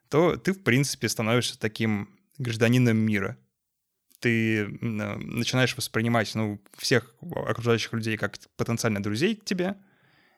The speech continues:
И у тебя формируется такая вот, э, хорошая радужная картина мира, которая, в принципе, помогает тебе по жизни устанавливать контакты с людьми.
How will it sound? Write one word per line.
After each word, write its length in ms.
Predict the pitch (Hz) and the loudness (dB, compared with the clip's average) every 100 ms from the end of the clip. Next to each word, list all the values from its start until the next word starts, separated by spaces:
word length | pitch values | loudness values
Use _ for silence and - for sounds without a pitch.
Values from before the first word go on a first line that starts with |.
| _ - | _ -4
И 520 | 113 110 107 107 104 | 0 2 2 2 0
у 120 | 101 | -2
тебя 220 | 107 113 170 | -4 0 0
формируется 640 | - 107 104 135 147 110 | 2 0 2 0 -2 -6
такая 340 | 107 110 120 | -4 2 2
вот, 380 | 104 110 - - | 2 -2 -4 -14
э, 200 | 123 117 | -10 -8
хорошая 420 | - 107 113 - | -4 -2 0 2
радужная 380 | 104 113 107 107 | 2 2 0 0
картина 320 | 110 104 123 | -2 -2 -4
мира, 220 | 110 98 - | -2 -6 -8
которая, 340 | - - - | -8 -2 -4
в 80 | - | -2
принципе, 380 | 120 117 - 117 | -2 -2 -2 -8
помогает 460 | - 110 113 110 | -2 2 4 2
тебе 120 | - 110 | 0 0
по 160 | 117 | 2
жизни 240 | 156 247 117 | 2 0 -2
устанавливать 420 | - 117 101 92 | 0 0 0 0
контакты 420 | 113 113 104 117 | -2 0 -2 -4
с 100 | - | -6
людьми. 320 | 113 110 110 | -4 -4 -6